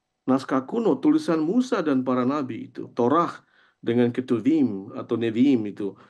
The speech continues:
yaitu tulisan para, para nabi. Tapi apa mereka bahagia dan percaya itu di situ? Jadi belum tentu, tapi, eh, artinya saya, eh, lihat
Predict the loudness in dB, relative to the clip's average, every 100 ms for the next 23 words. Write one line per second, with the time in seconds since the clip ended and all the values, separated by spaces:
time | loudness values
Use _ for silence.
0 | _ -6 -4 -6 -8 -6 -4 -4 -4 -6
1 | -8 -12 _ -6 -4 -4 -4 -8 -12 _
2 | _ _ _ _ -6 0 2 2 -4 -8
3 | -2 2 2 2 0 -2 -2 -2 0 0
4 | 2 -2 -6 -8 -10 -12 -8 -6 -8 -10
5 | -14 -18 _ _ _ _ _ _ _ _
6 | -10 -6 -6 -6 -4 2 6 4 4 0
7 | 0 -2 2 2 2 0 2 4 4 0
8 | -4 -4 -2 -4 -8 -10 -6 -2 0 0
9 | 2 0 0 -8 _ _ _ _ -8 -6
10 | -6 -4 2 4 4 -2